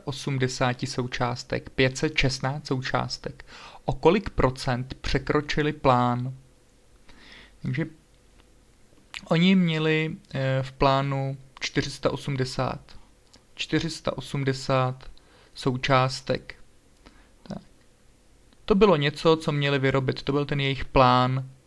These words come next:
Měli naplánováno sto procent, jo? To měli udělat. Oni udělali ale víc, takže udělali víc než sto procent. A my vypočítáme kolik.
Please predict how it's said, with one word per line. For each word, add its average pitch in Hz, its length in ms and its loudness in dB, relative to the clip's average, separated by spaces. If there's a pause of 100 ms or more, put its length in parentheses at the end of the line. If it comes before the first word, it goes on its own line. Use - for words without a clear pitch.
(160)
Měli 135 180 -2
naplánováno 131 800 2
sto - 260 -2
procent, 131 760 -4
jo? 165 360 -2 (420)
To 135 100 -2
měli 131 320 4
udělat. 127 600 0 (600)
Oni 165 240 2
udělali 180 440 4
ale 170 180 4
víc, 139 600 -4 (140)
takže 131 240 -2
udělali 147 460 2 (300)
víc 139 420 -4
než 127 180 -2
sto - 240 -6
procent. 127 600 -4 (300)
A 139 60 0
my 147 140 2
vypočítáme 147 840 -2
kolik. 123 600 -4